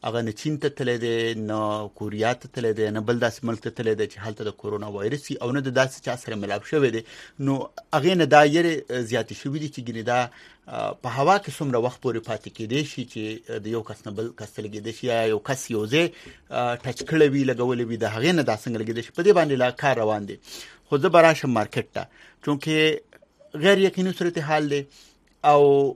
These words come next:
ډېرو غټو کمپنو، ګولډمن ساکس، اس این پی فایو هنډرډ په خپله باندې، آه، او د امریکې، آه، چې کوم، آه، چارواکي دي د مالي چا-، د چارو، هغې په خپله دا پیشبیني کړې دي چې د دې اثر به نیغ په نیغه باندې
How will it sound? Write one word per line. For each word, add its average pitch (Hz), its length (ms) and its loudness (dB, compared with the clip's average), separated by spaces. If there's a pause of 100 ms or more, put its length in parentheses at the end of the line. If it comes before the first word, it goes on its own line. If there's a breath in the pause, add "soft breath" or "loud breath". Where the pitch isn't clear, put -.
(260)
ډېرو 165 260 6
غټو 143 260 2
کمپنو، 117 440 -4
ګولډمن 113 300 -2
ساکس، 135 560 -2
اس - 180 -12
این 110 100 -6
پی 123 160 -12
فایو 113 260 -8 (140)
هنډرډ 127 340 -4
په 104 100 -6
خپله 160 280 0
باندې، 139 280 2 (480 loud breath)
آه، 127 400 2 (200)
او 131 140 6
د 123 80 0 (140)
امریکې، 127 480 2 (640 soft breath)
آه، 127 140 0
چې 123 120 -6 (120)
کوم، 139 160 -2 (480)
آه، 120 260 -2
چارواکي 123 580 2
دي 123 180 -4 (180)
د 113 140 -4
مالي 117 760 0
چا-، 120 160 -4
د 117 120 -8
چارو، 120 360 -2 (280 loud breath)
هغې 196 140 -4
په 175 100 -6
خپله 160 240 0
دا 139 160 8 (260)
پیشبیني 120 400 -2
کړې 120 280 -4
دي 113 80 -4
چې 117 140 -8
د 107 140 -2
دې 117 120 0
اثر 117 300 -8
به 107 100 -4
نیغ 127 280 -2
په 117 80 -10
نیغه 113 220 -8
باندې 110 380 -4